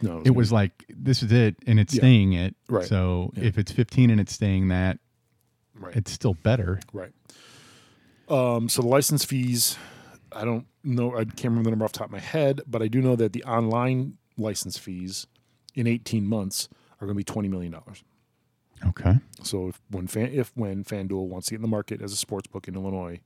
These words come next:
Speaker 2: Uh-huh.
Speaker 1: they gotta cough up twenty mil for the license.
Speaker 2: All right. So what about all of the, like, mini gaming joints that we have around here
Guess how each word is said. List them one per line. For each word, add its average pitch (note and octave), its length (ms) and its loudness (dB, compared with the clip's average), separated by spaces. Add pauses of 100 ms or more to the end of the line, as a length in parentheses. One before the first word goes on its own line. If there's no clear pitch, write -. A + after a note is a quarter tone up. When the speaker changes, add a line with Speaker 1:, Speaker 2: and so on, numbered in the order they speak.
(100)
Speaker 2:
Uh-huh. E2 280 0 (440)
Speaker 1:
they G2+ 80 -14
gotta F2+ 140 -10
cough G#2 180 -8
up F#2+ 100 -14
twenty G2 220 -8
mil E2+ 220 -12 (480)
for G2 80 -10
the F2 80 -12
license. - 320 -16 (180)
Speaker 2:
All B2 140 8
right. G2 340 4
So A#2+ 480 6
what B2+ 300 2
about C3 460 4
all A#2+ 300 6
of G2 180 2
the, G2 560 2 (580)
like, F#2 580 0 (1600)
mini A2+ 400 10
gaming G2 500 6
joints F#2 600 2
that G2+ 160 0
we F#2+ 120 2
have F#2 200 0
around E2+ 300 0
here - 480 -14